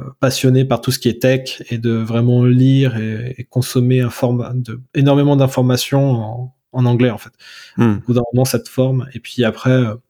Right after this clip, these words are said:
Speaker 1: c'est juste une, une rigueur. Par exemple, euh, moi, j'ai fait Epitech. Et à Epitech, on,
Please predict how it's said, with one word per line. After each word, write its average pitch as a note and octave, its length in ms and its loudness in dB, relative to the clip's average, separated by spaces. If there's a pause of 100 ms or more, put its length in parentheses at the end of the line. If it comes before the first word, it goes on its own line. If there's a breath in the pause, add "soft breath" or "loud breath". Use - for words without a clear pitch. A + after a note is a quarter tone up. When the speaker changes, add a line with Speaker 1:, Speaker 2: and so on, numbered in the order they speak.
(340)
Speaker 1:
c'est B2+ 220 0
juste C3 360 0
une, A#2 320 0
une A#2+ 120 2
rigueur. B2+ 300 2
Par B2+ 140 2
exemple, C3 380 0
euh, A#2 160 0 (320)
moi, C3+ 160 2
j'ai C3 100 4
fait C3 160 2
Epitech. D#3 420 -4 (480 loud breath)
Et B2+ 80 0
à B2 40 2
Epitech, C3+ 500 -2
on, B2 580 -2